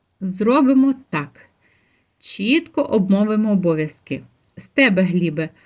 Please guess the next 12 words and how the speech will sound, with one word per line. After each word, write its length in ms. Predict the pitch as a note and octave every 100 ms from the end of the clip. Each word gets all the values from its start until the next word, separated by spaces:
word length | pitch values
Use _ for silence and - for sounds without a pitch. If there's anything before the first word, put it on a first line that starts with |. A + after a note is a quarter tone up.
| _ _ _
раз 400 | - B3 G3+ G3
на 120 | F#3+
тиждень 480 | F#3+ F#3+ E3 E3+ F3
вимити 400 | F#3 F3+ D#3 E3+
ванну, 600 | D#3+ E3 D#3 D#3+ F3 C#4+ - _ _ _ _
раз 400 | A3 C#4 C#4 A#3
на 140 | G#3 G3
два 200 | F#3 G3+
дні 380 | G3+ G3+ D#3+ - _ _
підлогу 540 | D4 F#3 C#3+ C#3 E3+
в 100 | G3+
коридорі, 680 | - B3+ B3 C4 C4 C4+ C#4+